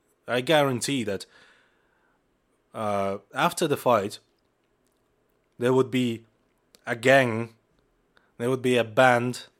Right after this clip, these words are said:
there would be a group. Uh, gang, gang and band have, you know, some, some cer-, certain connotations. Certain connotations that I'm, um, injecting deliberately.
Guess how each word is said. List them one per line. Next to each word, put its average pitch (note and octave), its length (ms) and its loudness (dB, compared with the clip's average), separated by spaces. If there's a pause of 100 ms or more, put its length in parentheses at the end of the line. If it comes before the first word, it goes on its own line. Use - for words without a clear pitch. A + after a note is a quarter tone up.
(800)
there A#2 80 -4
would A#2 140 -4
be B2 260 -4
a A#2 80 -8
group. B2 500 -2 (1600)
Uh, F2 140 -18 (120)
gang, A#2 380 -4
gang A2+ 260 -2
and G#2 180 -6
band G#2 480 -6 (240)
have, F2+ 280 -18 (100)
you G2+ 80 -14
know, F2 240 -16
some, C3+ 280 -14
some B2 240 -10
cer-, C#3 180 -12
certain B2+ 640 -4
connotations. A2 800 -6 (340)
Certain G3+ 360 2
connotations D3+ 640 0
that A#2+ 160 -6
I'm, G#2+ 340 -2 (840)
um, G2 500 -8 (680)
injecting A#2 720 -2 (360)
deliberately. A2 760 -2